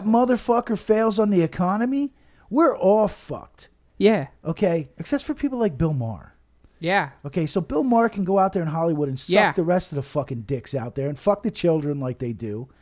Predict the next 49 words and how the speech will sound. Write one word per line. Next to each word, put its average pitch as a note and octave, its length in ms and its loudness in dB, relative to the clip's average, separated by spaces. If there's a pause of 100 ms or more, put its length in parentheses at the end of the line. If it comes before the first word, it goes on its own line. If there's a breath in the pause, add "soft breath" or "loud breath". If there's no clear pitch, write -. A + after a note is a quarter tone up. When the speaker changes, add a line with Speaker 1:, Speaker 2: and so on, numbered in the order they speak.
Speaker 3:
Yeah. F#3+ 320 2 (120)
Speaker 2:
And, F#3+ 140 -2
and G#3 220 -4
just A#3 160 -6
fuck C4 260 0
off C#4 240 4
and C#4+ 120 0
die, C#4+ 240 4
Bill D3 220 -2
Maher. B2 400 -4
Speaker 3:
Yeah. F#3+ 520 0 (1120)
Dude, C#4+ 260 -2
why D#3 160 0
does B3 120 0
my G4+ 160 0
audio E3 440 4
look D#3 180 -2
so E3+ 140 -2
much D#3+ 200 -2
lower? D3 720 -6 (260)
I D#4 80 6
don't F#4 80 6
know. D4 80 6
I, A3 360 4
I B3+ 40 4
think D#4+ 160 4
it's C4+ 100 0
in B3 80 2
the G3+ 60 2
sweet F3 180 -2
spot. C3+ 280 -8 (300 loud breath)
Speaker 2:
Dude, D4 100 4
Speaker 3:
What? C#4+ 120 4
Speaker 2:
you're G3+ 120 10
loud B3 340 4
as D#3+ 180 -2
fuck - 540 0
in C#3 80 -2
my C3+ 160 -2
headphones C#3+ 360 -4
Speaker 3:
Really? G4 360 2
Speaker 2:
right A4 80 -6
now. - 200 -12
Yes. A#2+ 500 -8 (120)
Speaker 3:
Uh, F#3 220 -4
because G3+ 280 -4
it's G3 200 -2
cu-, - 120 -6 (140)
whatever. D3+ 300 -4